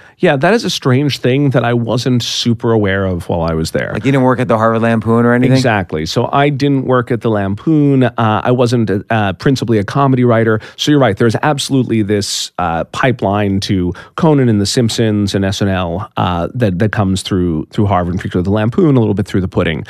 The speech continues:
Speaker 1: Uh, and instead, I was a, I was a somewhat more serious man of the theater. Uh, and so instead, I never, I never really thought about T V or film.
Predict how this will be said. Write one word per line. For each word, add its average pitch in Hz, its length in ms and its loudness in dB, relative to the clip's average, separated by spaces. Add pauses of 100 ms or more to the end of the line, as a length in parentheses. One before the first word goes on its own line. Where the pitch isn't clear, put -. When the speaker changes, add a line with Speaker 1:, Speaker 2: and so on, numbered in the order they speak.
(220)
Speaker 1:
Uh, 107 300 2
and 117 160 2
instead, 117 360 0
I 110 80 0
was 107 120 -2
a, 104 180 2
I 107 60 -2
was 107 100 -2
a 107 60 -2
somewhat 139 260 2
more 107 180 4
serious 104 460 0
man 107 160 0
of 101 80 -4
the - 100 -6
theater. 110 380 2 (320)
Uh, 107 400 2
and 113 180 0
so 110 200 -2
instead, 107 340 -2
I 104 80 -2
never, 113 640 0
I 117 120 -8
never 117 360 -4
really 107 300 -2
thought 90 260 -4
about 95 260 -4
T 95 180 -4
V 92 120 -4
or 90 80 -2
film. 92 400 -2